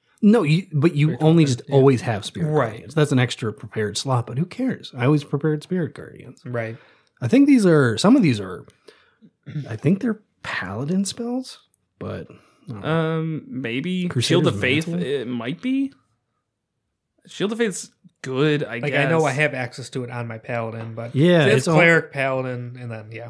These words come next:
Speaker 3: Shield of
Speaker 2: Paladin.
Speaker 3: Faith is kinda like what I was talking about with the, the Eldritch Knight, though, where once you get, like,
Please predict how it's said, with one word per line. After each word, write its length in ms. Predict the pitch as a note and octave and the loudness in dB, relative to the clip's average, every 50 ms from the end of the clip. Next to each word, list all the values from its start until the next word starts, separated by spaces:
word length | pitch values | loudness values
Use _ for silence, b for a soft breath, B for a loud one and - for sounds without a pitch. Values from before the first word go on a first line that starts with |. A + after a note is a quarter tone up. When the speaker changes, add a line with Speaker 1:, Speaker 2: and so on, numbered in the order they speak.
| - _ | -18 _
Speaker 3:
Shield 260 | - - - A#3 A#3+ | -8 0 0 0 0
of 60 | A#3+ C3+ | 2 2
Speaker 2:
Paladin. 160 | F#3 G#3 G#3+ | 2 2 2
Speaker 3:
Faith 40 | E3 | 0
is 80 | C#3+ - | -2 -2
kinda 180 | D#3 D#3 D#3+ | -2 0 0
like 100 | D3 C3+ | 0 0
what 120 | D3 C#3 C3+ | 0 0 0
I 40 | |
was 100 | B2+ B2 | 0 0
talking 180 | - C#3 C3+ C3+ | 0 -2 -2 0
about 160 | C3 B2+ B2+ A#2 | -2 -2 -2 -4
with 160 | A#2+ A#2 - | -4 -6 -6
the, 280 | - A#2+ A#2+ A#2 A#2 A2+ - | -8 -8 -8 -8 -10 -12 -10
the 120 | C3 C3 | -12 -10
Eldritch 420 | B2+ C#3 D3 D#3 D#3+ C#3 B2 - - | -4 -4 -4 -2 -2 -6 -8 -6 -8
Knight, 220 | C3 A#2 A2+ A2 | -8 -8 -8 -8
though, 180 | - B2 A2+ A2 | -10 -10 -10 -8
where 240 | A2+ A#2+ B2 A#2+ A#2+ | -8 -6 -6 -6 -6
once 320 | A2+ B2 C#3+ F3 F#3+ - | -4 -2 -2 -2 -2 -2
you 80 | G#3 F3+ | -4 -6
get, 320 | D3+ D3+ C3+ D3 D#3+ - | -4 -4 -4 -4 -4 -6
like, 300 | C#3+ C3 A#2 A2 - - | -8 -8 -8 -8 -10 -18